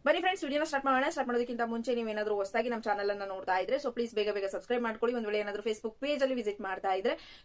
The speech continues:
so ಅಲ್ಲೂ ಕೂಡ ಫಾಲೋ ಮಾಡಿ, ಲೈಕ್ ಮಾಡಿ, ಕಮೆಂಟ್ ಮಾಡಿ, ಶೇರ್ ಮಾಡಿ, ಜೊತೆಗೆ ಸಪೋರ್ಟ್ ಮಾಡಿ. ಯಾರೆಲ್ಲ ಫಾಲೋ ಸಬ್ಸ್ಕ್ರೈಬ್ ಮಾಡ್ಕೊಂಡು ಸಪೋರ್ಟ್ ಮಾಡ್ತಾ ಇದ್ರೆ ಎಲ್ರಿಗೂ ಕೂಡ ಹೃದಯಪೂರ್ವಕ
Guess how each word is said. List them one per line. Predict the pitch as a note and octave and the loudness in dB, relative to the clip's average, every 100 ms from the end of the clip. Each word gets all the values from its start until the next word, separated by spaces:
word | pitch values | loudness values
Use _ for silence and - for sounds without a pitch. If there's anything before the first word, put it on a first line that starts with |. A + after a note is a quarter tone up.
| - | 6
so | C4+ | 8
ಅಲ್ಲೂ | C#4+ D#4+ | 8 8
ಕೂಡ | C4 | 6
ಫಾಲೋ | B3+ B3 C4 | 8 6 6
ಮಾಡಿ, | B3 | 6
ಲೈಕ್ | A#3+ G#3 A3 | 6 4 2
ಮಾಡಿ, | A3 | 0
ಕಮೆಂಟ್ | G#3+ G#3+ | -2 -2
ಮಾಡಿ, | G#3+ G3+ | -4 -2
ಶೇರ್ | G#3+ G#3+ | 0 2
ಮಾಡಿ, | G3+ G3 | 0 0
ಜೊತೆಗೆ | G3+ A3 | -2 -2
ಸಪೋರ್ಟ್ | A3+ G#3+ G#3+ | -2 -2 -2
ಮಾಡಿ. | F#3+ F3+ G3 | -2 -2 0
ಯಾರೆಲ್ಲ | F#3+ A3+ D#4 | 0 2 0
ಫಾಲೋ | C#4+ C#4+ | 2 0
ಸಬ್ಸ್ಕ್ರೈಬ್ | D4 - C#4 | 0 -2 0
ಮಾಡ್ಕೊಂಡು | C4+ D4 D4 C#4 | 2 0 0 -2
ಸಪೋರ್ಟ್ | A#3 A3+ | 0 -2
ಮಾಡ್ತಾ | G#3+ G3+ G3+ | -2 0 0
ಇದ್ರೆ | G3+ G#3+ | 0 2
ಎಲ್ರಿಗೂ | A3 A3 A3+ A#3 | 2 0 -2 0
ಕೂಡ | G#3 | 2
ಹೃದಯಪೂರ್ವಕ | G3+ G3+ G3+ B3+ F#3+ | 2 0 -2 0 0